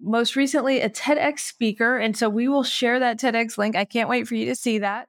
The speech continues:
at TEDx Seattle. And she's been a speaker and a design thinker. She's a creative, and she has spoken at various conferences. She is an innovation consultant, so it's pretty cool, but we share that in common. She's also a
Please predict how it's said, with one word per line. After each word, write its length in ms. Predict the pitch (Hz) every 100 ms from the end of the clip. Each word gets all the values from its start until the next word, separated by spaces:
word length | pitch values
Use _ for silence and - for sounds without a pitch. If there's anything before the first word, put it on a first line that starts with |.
| -
at 160 | 202
TEDx 300 | 208 233 254
Seattle. 520 | - 262 202 196 214
And 220 | - 220 214
she's 240 | 294 302
been 140 | 381
a 40 | 370
speaker 360 | - 302 311 294
and 160 | 240
a 60 | 226
design 460 | 214 208 226 247
thinker. 400 | 240 240 233 233
She's 320 | 226 233 220 202
a 60 |
creative, 680 | 202 214 214 240 240 240 220 -
and 360 | 196 190 190 - - - -
she 240 | - 302
has 340 | 311 320 294 -
spoken 260 | 262 262
at 120 | 220
various 360 | 190 226 240 240
conferences. 920 | - - 190 202 170 - 101 151 - - - -
She 300 | - 262 240
is 140 | 214
an 60 | 202
innovation 480 | - 262 269 277 311
consultant, 680 | 320 320 - 196 - 240 277
so 160 | - 214
it's 120 | 196
pretty 200 | 254 247
cool, 280 | - 233 226
but 120 | 220
we 100 | 190
share 260 | 208 214 214
that 220 | 208 -
in 80 | 240
common. 520 | 240 202 202 226 269 - -
She's 200 | - 240
also 360 | 196 226 247 240
a 320 | - 208 202